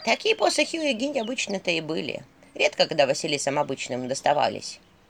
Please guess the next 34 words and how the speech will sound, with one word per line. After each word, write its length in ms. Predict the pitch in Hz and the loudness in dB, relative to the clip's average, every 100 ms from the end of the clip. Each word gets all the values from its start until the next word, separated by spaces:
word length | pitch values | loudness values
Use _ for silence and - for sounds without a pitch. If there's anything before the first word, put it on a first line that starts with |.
| _ _ _ _ _ _ _ - | _ _ _ _ _ _ _ -4
«Мы 220 | 156 170 | 2 2
уже 200 | 147 160 | 4 2
поняли, 500 | - 254 330 320 311 | 8 8 8 4 4
как 180 | 214 180 | 4 6
нам 240 | 165 196 | 4 2
с 60 | - | 4
тобой 320 | 147 127 135 | 4 6 2
повезло», 500 | 131 123 110 95 87 _ _ | 2 0 -4 -8 -10 _ _
фыркнул 280 | - 151 147 | -2 0 -2
Филин. 320 | 143 139 127 | -2 0 0
«Ближе 380 | 147 214 311 302 | 4 6 6 4
к 60 | 247 | 2
делу». 560 | 226 254 226 160 131 - - - - - _ - - - - - | 6 8 8 6 2 -2 -18 -20 -20 -20 _ -20 -20 -20 -20 -4
«Мы 340 | 175 - - | 0 2 2
совсем 460 | - 294 - 330 330 | 4 4 4 2 2
иначе 360 | 359 - - | 0 -2 -4
всё 200 | 165 - | -6 -4
видим. 400 | 156 160 117 - - - - - | -2 -4 -4 -10 -12 -20 -20 0
Вот 200 | - 233 | 2 4
и 380 | 415 427 415 185 | 4 2 2 0
говорили, 760 | 220 233 339 269 190 175 151 - - - - | 0 4 6 6 4 2 -2 -4 -12 -18 0
есть 240 | - 403 | 2 2
ли 80 | 247 | 2
печать 380 | 214 - 185 185 | 2 4 4 4
на 80 | |
дитятке 480 | 185 170 156 151 - | 2 0 0 -2 -2
или 180 | - 247 | -2 0
нет. 280 | 143 117 120 - _ _ - - - _ - | 0 0 -4 -12 _ _ -20 -20 -20 _ -4
И 100 | - | 2
эту 360 | - - 294 269 | 6 8 6 4
деревеньку 520 | 240 220 269 311 277 | 4 4 4 2 0
я 160 | 277 | 0
тоже 340 | - - 98 - | 0 -2 -4 -6
помню», 440 | - 78 120 113 | -4 -4 -4 -8